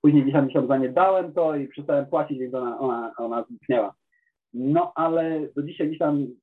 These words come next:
wiadomo, nawet jakieś kursy robiłem, prawda, jak robić zdjęcia, to się na przykład te zdjęcia z, z biodra, żeby nie było widać, że żeby robię fotografię na ulicy, no to się z biodra robiło zdjęcia, naprawdę, że się stało, opierało się ten aparat do biodra i tak się przytykało po prostu, prawda, raz,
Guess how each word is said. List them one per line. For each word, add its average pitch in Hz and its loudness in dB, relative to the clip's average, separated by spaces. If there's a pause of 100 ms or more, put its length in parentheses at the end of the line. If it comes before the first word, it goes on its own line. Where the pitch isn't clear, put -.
wiadomo, 143 2
nawet 147 2
jakieś 147 -4
kursy 240 -6
robiłem, 127 0
prawda, 131 0
jak 135 0
robić 135 -6
zdjęcia, 151 -2
to 117 -12
się 127 -10
na 113 -10
przykład - -6
te 110 -4
zdjęcia 120 0
z, 117 -8
z - -20
biodra, 156 6
żeby 131 0
nie 127 -2
było 131 4
widać, 131 0
że 120 -2
żeby 123 -4
robię 127 -4
fotografię 151 2
na 135 0
ulicy, 135 -6
no 170 -8
to 147 -6
się 151 -2
z 147 -6
biodra 170 2
robiło 139 0
zdjęcia, 120 -6 (100)
naprawdę, 113 -2
że 113 -14
się - -20
stało, 147 4
opierało 127 2
się - -12
ten - -4 (420)
aparat 135 4
do 127 0
biodra 151 2
i 135 -4
tak 143 -8
się 147 -10
przytykało 156 0
po 107 -6
prostu, 117 -4
prawda, 131 4 (460)
raz, 127 2